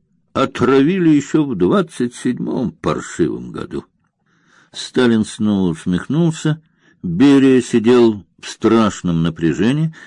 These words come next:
пытаясь разгадать усмешки тирана, как он всегда в своих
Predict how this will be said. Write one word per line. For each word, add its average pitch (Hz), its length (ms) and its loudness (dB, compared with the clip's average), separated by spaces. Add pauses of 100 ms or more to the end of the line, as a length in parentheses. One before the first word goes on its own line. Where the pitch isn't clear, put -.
(140)
пытаясь 127 760 2
разгадать 107 880 0
усмешки 113 800 0
тирана, 107 840 0 (280)
как 101 240 -2
он 98 140 2
всегда 104 640 0
в - 60 -16
своих 98 440 0